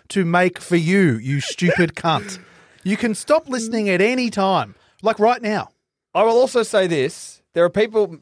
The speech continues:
Speaker 2: Melbourne fans and Melbourne supporters have been critical of Melbourne all season, and they've been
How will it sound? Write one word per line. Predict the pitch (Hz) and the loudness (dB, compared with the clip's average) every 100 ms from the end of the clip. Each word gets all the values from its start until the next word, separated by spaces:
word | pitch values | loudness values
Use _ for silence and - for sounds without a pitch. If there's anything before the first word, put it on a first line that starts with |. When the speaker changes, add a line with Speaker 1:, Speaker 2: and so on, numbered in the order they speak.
| - | -4
Speaker 2:
Melbourne | 170 202 214 | 0 2 2
fans | 202 185 170 170 147 | 0 0 0 0 -2
and | 147 | 0
Melbourne | 139 139 | 2 0
supporters | 139 143 143 127 120 | -4 -4 0 0 0
have | |
been | 123 | -4
critical | 120 151 139 - 131 | -4 -4 -4 0 0
of | 113 | 0
Melbourne | 113 117 110 104 - | 2 2 0 -4 0
all | 127 123 | 0 2
season, | - 117 123 107 107 | 0 0 0 -2 -2
and | 113 | 0
they've | 135 123 | 0 0
been | 127 123 | -2 -2